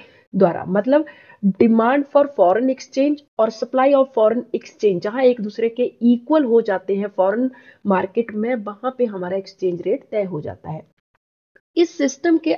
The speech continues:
under value of currency is allowed to fluctuate freely according to changes in demand and supply of foreign exchange। तो rate of exchange is a function of demand and supply।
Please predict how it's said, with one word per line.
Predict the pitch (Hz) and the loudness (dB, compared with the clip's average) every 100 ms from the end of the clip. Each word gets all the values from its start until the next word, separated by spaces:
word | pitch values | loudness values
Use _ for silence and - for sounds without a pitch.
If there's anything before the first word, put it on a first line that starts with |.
| 220 | -2
under | 202 220 | -2 -2
value | 190 196 233 320 - | 0 0 2 2 2
of | 247 247 | 0 0
currency | 226 214 214 277 240 | -2 -2 -2 -4 -4
is | - 196 | -2 2
allowed | 190 214 277 285 | 4 4 2 -2
to | 262 | -6
fluctuate | 226 202 - 226 233 _ | -4 -4 0 0 0 _
freely | 226 233 302 359 - - _ | 0 4 4 2 -6 -20 _
according | 214 226 226 233 302 294 | -2 4 6 6 2 0
to | 294 285 233 | -2 0 2
changes | 233 233 285 269 | 2 2 -2 0
in | 247 208 | -2 2
demand | 202 196 240 | 2 2 0
and | 240 220 - | -2 -2 -6
supply | 196 190 190 | -6 -2 0
of | 208 208 190 180 180 | 0 0 -4 -4 -4
foreign | 180 247 330 _ - | 0 0 -2 _ -6
exchange। | 196 - - 165 165 _ _ _ _ _ | -6 -10 -6 -6 -6 _ _ _ _ _
तो | 196 | 4
rate | 190 240 269 | 8 8 6
of | 285 | 2
exchange | 285 277 - 277 269 247 | 2 -2 0 2 2 2
is | |
a | 254 254 | 0 2
function | 202 214 214 277 - | 0 0 0 -2 0
of | 220 220 185 | 0 0 2
demand | 196 190 185 190 262 | 2 2 0 0 0
and | 370 - | -2 -8
supply। | 190 170 165 | -4 -4 -4